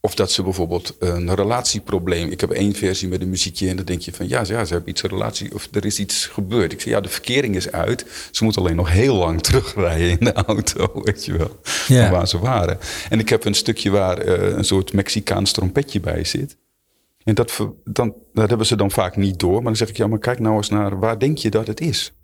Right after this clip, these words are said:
Speaker 1: Oh ja, dat zou wel eens in Mexico kunnen zijn of aan de grens van Mexico.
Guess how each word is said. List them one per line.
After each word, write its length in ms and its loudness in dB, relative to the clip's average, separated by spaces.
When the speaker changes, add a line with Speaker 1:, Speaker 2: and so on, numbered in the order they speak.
Speaker 1:
Oh 80 2
ja, 100 -4
dat 140 -2
zou 160 -2
wel 100 -6
eens 140 -6
in 280 -6
Mexico 540 -4
kunnen 260 -8
zijn 300 -6
of 140 -10
aan 120 -6
de 80 -6
grens 380 0
van 140 -4
Mexico. 420 -8